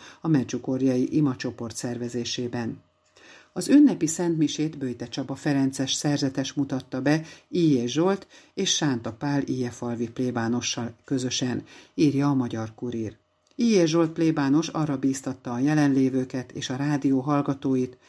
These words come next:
hogy minél többen kapcsolódjanak be az imaláncba.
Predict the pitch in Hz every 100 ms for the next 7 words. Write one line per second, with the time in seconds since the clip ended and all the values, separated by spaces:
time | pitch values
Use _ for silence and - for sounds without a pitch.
0 | - _ - 214 247 208 135 131 143 127
1 | 123 127 143 135 - 131 127 127 123 120
2 | 117 127 120 - 139 131 123 131 - -
3 | 135